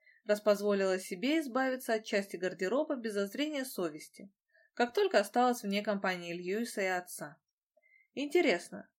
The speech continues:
если не для Алекса, тогда для кого? «Так что за человек, которого я должен найти?»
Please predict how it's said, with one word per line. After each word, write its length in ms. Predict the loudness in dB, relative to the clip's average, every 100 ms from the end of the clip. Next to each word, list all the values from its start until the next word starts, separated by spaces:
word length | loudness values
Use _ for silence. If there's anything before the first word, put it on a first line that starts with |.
| -8
если 300 | -6 -4 -4
не 160 | -4
для 260 | 0 2 2
Алекса, 460 | 0 -6 -14 -16 -20 _ _ _
тогда 280 | -8 2 4
для 140 | 4
кого? 460 | 0 0 0 -4 -8 _ _ _ _ _ _ _ _
«Так 160 | 4 4
что 160 | 4
за 120 | 0 0
человек, 460 | 4 4 4 2
которого 340 | 0 -2 0 2
я 120 | 4
должен 300 | 2 0 0
найти?» 460 | -2 -4 -8 -12